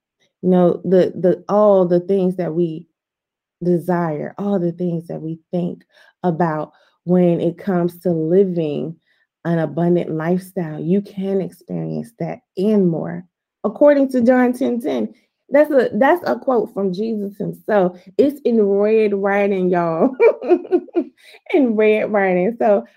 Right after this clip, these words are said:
I definitely want you to go and study that scripture today and declare it over, not only over yourself, but over your family, over your coworkers, over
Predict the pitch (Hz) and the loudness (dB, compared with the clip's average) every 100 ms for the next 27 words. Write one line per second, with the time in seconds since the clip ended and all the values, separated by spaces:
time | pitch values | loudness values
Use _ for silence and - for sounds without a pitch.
0 | - 214 202 240 269 220 196 - 208 196 | -2 0 2 2 0 -2 0 -2 -2 -2
1 | 180 180 202 - 175 185 - - - 190 | -2 -2 -4 -2 0 0 0 -6 -2 -2
2 | 185 175 190 185 170 170 175 - - - | -2 -2 -2 -2 -2 -2 -2 -8 -20 0
3 | 208 185 185 - 226 208 175 - 190 190 | 2 2 0 0 0 2 2 2 2 2
4 | 190 220 214 202 196 180 185 180 175 180 | 2 0 0 0 2 2 2 2 0 0
5 | 185 190 196 202 - - - 220 185 196 | -2 -2 -2 -6 -14 -20 -2 0 2 2
6 | 202 190 190 185 196 190 180 175 - 196 | 2 2 0 -2 -2 0 0 0 0 -2
7 | 196 185 180 202 180 175 170 170 160 170 | 0 0 0 0 -2 0 -4 -4 -4 -6
8 | - 202 233 220 220 196 | -2 2 2 2 2 2